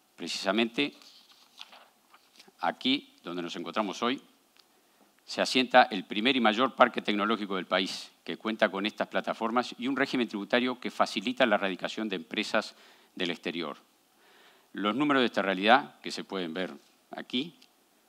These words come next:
son mucho más elocuentes que mis palabras para explicar esto. Uruguay es el país de Sudamérica mejor preparado para recibir los vehículos de electromo-,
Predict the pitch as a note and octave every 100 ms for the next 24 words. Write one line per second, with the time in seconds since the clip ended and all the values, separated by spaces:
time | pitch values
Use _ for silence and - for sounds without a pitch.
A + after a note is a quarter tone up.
0 | _ - G#2 A2 C#3 B2 A#2 - G2 A#2
1 | A2 A2 - F2+ D#2+ - - F2 E2 F2+
2 | F#2 F#2 E2 F2 E2+ - E2 C#2+ C#2+ -
3 | _ _ _ _ _ _ _ _ _ _
4 | _ _ - G2+ A2+ C3+ C3 G#2+ A#2 A#2+
5 | A2 G#2 A2 A#2+ B2 - G2 G2+ - D3
6 | C3 A#2 G#2 G#2 A#2 G2+ F#2+ E2 D#2 F2
7 | F2+ G2+ - _ - - F2+ E2 F2 -
8 | F#2+ G2 - _ - E2+ E2 E2 E2+ D2+